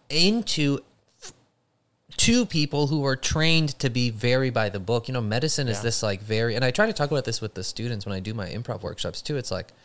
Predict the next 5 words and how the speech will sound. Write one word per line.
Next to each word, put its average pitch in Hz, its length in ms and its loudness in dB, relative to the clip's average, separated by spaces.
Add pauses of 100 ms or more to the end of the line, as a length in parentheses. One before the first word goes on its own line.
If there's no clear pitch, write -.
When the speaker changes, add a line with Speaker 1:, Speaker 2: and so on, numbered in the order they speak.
(760)
Speaker 1:
we'll 127 120 0
do 139 160 2
exercises 107 520 2
about, 90 300 -2
like, 85 320 -4